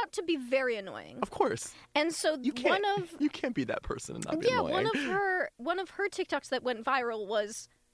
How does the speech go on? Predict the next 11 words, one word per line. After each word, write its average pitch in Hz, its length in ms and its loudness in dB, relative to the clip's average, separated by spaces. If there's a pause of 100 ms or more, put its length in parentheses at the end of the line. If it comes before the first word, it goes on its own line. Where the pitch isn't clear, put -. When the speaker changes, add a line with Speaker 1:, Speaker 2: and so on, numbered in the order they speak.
(720)
Speaker 1:
a 320 60 4
very, 508 480 4 (180)
um, 277 340 0 (200)
as 320 220 0
you 370 60 0
could 339 160 0
imagine, 254 560 0
surface 269 520 -2
level 247 280 0
TikTok 233 500 -2
about, 240 180 2